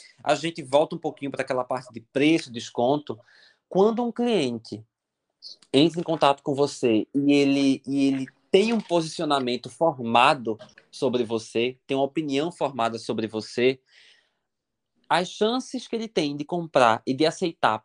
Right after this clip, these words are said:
pagar o seu preço sem descon-, sem pedir desconto é muito maior do que aquele cliente que chega às cegas pra você, não entendeu exatamente o que você faz, não entendeu exatamente quem você é,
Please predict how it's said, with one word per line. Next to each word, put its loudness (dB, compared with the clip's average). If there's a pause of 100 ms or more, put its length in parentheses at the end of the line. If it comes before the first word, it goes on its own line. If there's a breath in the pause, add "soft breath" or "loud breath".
(100)
pagar 0
o -6
seu -8 (100)
preço -8 (440)
sem -4
descon-, -4
sem -2
pedir -4
desconto -4
é 4
muito -2
maior 4 (400)
do -6
que -4
aquele -6
cliente -10
que -10
chega -4
às -10
cegas 0
pra -2
você, -4 (440)
não 0
entendeu -2
exatamente -2
o -12
que -4
você -6
faz, 2 (280 soft breath)
não 2
entendeu 2
exatamente -2
quem -2
você -2
é, 6